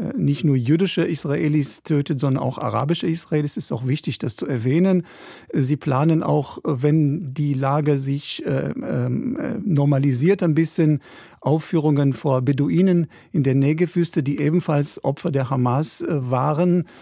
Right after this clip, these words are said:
und mehrere Tote beklagen mussten. Also diese,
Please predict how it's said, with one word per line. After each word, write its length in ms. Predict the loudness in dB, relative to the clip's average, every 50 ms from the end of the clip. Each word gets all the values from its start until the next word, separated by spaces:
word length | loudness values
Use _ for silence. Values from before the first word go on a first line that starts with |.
| -20 -18 -6
und 440 | -2 0 2 2 2 0 0 -2 -2
mehrere 460 | 0 0 0 0 0 0 -2 -2 -4
Tote 320 | -2 0 0 0 2 0
beklagen 540 | -2 -2 -2 0 0 0 0 2 2 2 2
mussten. 380 | 4 2 0 -2 -2 -2 -2 -2
Also 240 | 0 0 0 0 0
diese, 480 | 0 0 0 0 2 2 2 2 2